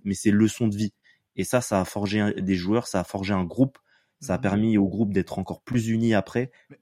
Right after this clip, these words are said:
Speaker 1: pour,
Speaker 2: Mhm.
Speaker 1: euh, soulever la décima l'année suivante avec, euh, un, un entraîneur beaucoup plus apaisé, euh,
Speaker 2: Et
Speaker 1: comme
Speaker 2: apaisant.
Speaker 1: Carlo Ancelotti.
Speaker 2: Mais, mais justement, la, la question, c'est, elle, elle est là. C'est qu'en fait, on se dit que c'est,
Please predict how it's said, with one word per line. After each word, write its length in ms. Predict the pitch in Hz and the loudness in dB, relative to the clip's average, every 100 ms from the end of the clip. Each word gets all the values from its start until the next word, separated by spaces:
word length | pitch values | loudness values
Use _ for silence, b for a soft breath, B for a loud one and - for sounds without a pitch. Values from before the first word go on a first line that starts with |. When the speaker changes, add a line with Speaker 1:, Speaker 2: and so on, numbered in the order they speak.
| - | -4
Speaker 1:
pour, 320 | 127 113 - 131 | 0 0 -4 -12
Speaker 2:
Mhm. 220 | 127 101 98 95 | -12 -10 -12 -10
Speaker 1:
euh, 400 | 90 92 90 90 | -12 -14 -16 -16
soulever 360 | - 104 98 | -6 -2 0
la 120 | 98 92 | 0 0
décima 500 | 95 - 95 101 101 | -2 -4 -2 -2 -2
l'année 260 | 90 92 | -2 -4
suivante 440 | 90 - 92 101 90 | -6 -8 -8 -6 -4
avec, 320 | 87 87 85 | -4 -4 -6
euh, 100 | 80 b b b _ | -10 b b b _
un, 480 | 90 85 82 80 - - | -6 -4 -4 -6 -8 -4
un 140 | 92 | -2
entraîneur 420 | 90 - 95 92 | -2 -4 -4 -2
beaucoup 320 | 87 101 - | -2 -2 -2
plus 480 | 95 - 101 92 82 - | -6 -4 -2 -2 -4 2
apaisé, 560 | 107 - 92 95 90 - _ _ _ 90 | 2 4 0 0 -2 -6 _ _ _ -10
euh, 580 | 85 80 76 76 76 76 82 82 82 85 | -8 -6 -8 -8 -10 -12 -12 -12 -12 -6
Speaker 2:
Et 120 | 156 | -2
Speaker 1:
comme 100 | 135 | 0
Speaker 2:
apaisant. 400 | 90 147 135 113 | 2 0 0 -4
Speaker 1:
Carlo 260 | - 90 92 | -4 -2 -2
Ancelotti. 540 | 85 - 87 82 - | -2 -6 -8 -6 -4
Speaker 2:
Mais, 100 | 139 - 151 | -4 -4 -2
mais 120 | 151 | -2
justement, 520 | 160 - 165 151 131 | -2 4 4 6 2
la, 120 | 120 | 2
la 160 | 120 123 | 2 -2
question, 460 | - 135 - 165 | 0 -2 -2 -4
c'est, 160 | 160 117 | -4 -2
elle, 160 | 113 117 | -2 -2
elle 220 | 110 123 | 2 4
est 80 | 127 | 4
là. 160 | 120 | 2
C'est 160 | 120 120 | -2 -4
qu'en 200 | 139 135 | -2 -2
fait, 200 | 175 156 | -2 -4
on 80 | 135 | -6
se 160 | 131 | -4
dit 180 | 123 143 | -6 -6
que 140 | 131 | -6
c'est, 300 | 117 - 123 | -6 -2 -2